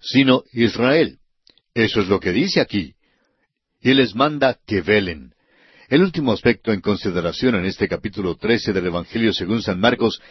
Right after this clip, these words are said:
es el programa para el pueblo de Dios.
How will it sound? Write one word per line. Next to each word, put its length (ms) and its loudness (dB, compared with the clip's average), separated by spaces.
es 260 2
el 140 2
programa 580 2
para 200 4
el 120 2
pueblo 360 2
de 100 4
Dios. 460 -4